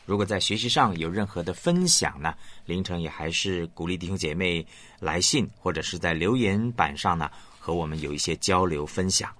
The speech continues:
好，刚才我们谈到怎么样读旧约的先知书，按照对象来分，分这个北方以色列，呃，以色列、犹-，犹大国，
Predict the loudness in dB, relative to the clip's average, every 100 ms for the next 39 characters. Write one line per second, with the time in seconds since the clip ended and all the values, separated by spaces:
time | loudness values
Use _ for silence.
0 | -20 -20 -18 -16 -8 2 6 6 8 6
1 | 6 2 0 2 2 2 0 0 0 -2
2 | -2 0 2 6 6 6 2 2 4 4
3 | 2 -2 0 0 4 4 4 0 0 0
4 | 0 0 0 0 0 2 2 2 4 4
5 | 4 2 2 0 -2 2 2 2 -4 -14
6 | -20 -20 -20 0 2 4 2 -2 -8 -20
7 | -20 -6 -4 -2 -2 -2 0 2 6 6
8 | 6 -2 -14 -20 -14 -6 -2 2 4 4
9 | 4 2 0 -4 -8 -4 0 4 6 6
10 | 4 -6 -8 2 4 4 2 2 4 4
11 | 2 0 -2 0 -2